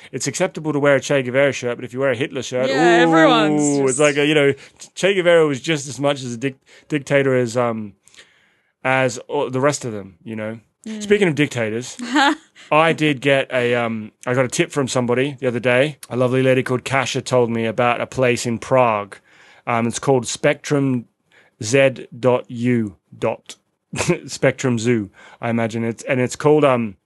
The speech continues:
Speaker 1: it's, it's a waxwork museum, um, and it's got a whole bunch of really weird things like broken down British vehicles, um, and when you come into it,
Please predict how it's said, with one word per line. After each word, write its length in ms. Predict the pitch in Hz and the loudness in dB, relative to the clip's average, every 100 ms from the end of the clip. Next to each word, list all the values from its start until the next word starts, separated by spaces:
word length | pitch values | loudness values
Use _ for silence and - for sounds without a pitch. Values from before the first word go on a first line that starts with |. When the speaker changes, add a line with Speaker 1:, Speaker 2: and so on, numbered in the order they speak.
| _ | _
Speaker 1:
it's, 300 | 147 139 - 160 | -2 0 -2 -2
it's 180 | 135 | 0
a 60 | 143 | 2
waxwork 580 | 135 170 - 147 120 123 | 2 0 -2 -2 -2 -4
museum, 500 | 110 104 104 123 143 _ _ | -8 -6 -10 -10 -14 _ _
um, 380 | 127 117 110 104 - | -2 -2 -2 -6 -6
and 200 | 127 120 | -4 -2
it's 180 | 120 - | -4 -2
got 300 | 139 127 - _ _ _ - | 2 2 0 _ _ _ -4
a 60 | |
whole 160 | 117 135 | 0 2
bunch 240 | 147 147 | 2 0
of 160 | 127 107 | -4 -6
really 560 | 113 117 131 143 131 | -8 -4 0 2 2
weird 360 | 113 123 123 107 | 0 0 0 0
things 360 | - 123 113 107 | -2 -2 -2 -6
like 260 | 110 101 - _ _ _ _ | -8 -10 -18 _ _ _ _
broken 360 | 135 131 135 127 | 2 4 2 2
down 320 | 123 123 113 | 2 0 -2
British 380 | 123 123 110 - | -2 -2 -4 -2
vehicles, 1000 | 127 123 - 120 120 120 110 - - - _ _ _ _ 123 | 0 0 -2 -2 -2 -4 -4 -8 -10 -14 _ _ _ _ -4
um, 420 | 120 113 107 107 _ - | -2 -2 -6 -10 _ -2
and 360 | 143 143 139 131 117 | 2 4 2 -2 -2
when 200 | 143 165 | 0 0
you 80 | |
come 200 | 156 139 | 0 2
into 340 | 151 180 - 110 | 2 0 -2 -4
it, 160 | 101 | -6